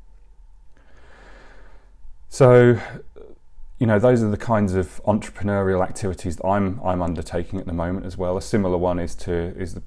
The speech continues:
has been the creation over time of, of membership sites where I've recorded digital training products and put those out there.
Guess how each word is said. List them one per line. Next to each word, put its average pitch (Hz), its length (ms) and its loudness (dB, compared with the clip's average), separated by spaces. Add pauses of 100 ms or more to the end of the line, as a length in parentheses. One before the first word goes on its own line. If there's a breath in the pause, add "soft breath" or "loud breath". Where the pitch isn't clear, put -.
has 87 120 -4
been 85 160 -2
the 82 60 -6
creation 90 460 -2
over 85 200 -6
time 90 340 -4
of, 80 240 -6
of 85 160 -6
membership 92 480 -4
sites 90 420 -4
where 85 200 -2
I've 82 100 -6
recorded 85 480 -6
digital 87 380 -8
training 90 380 -4
products 95 500 -4
and 80 100 -8
put - 160 -10
those 92 220 0
out 87 240 -4
there. 92 260 -2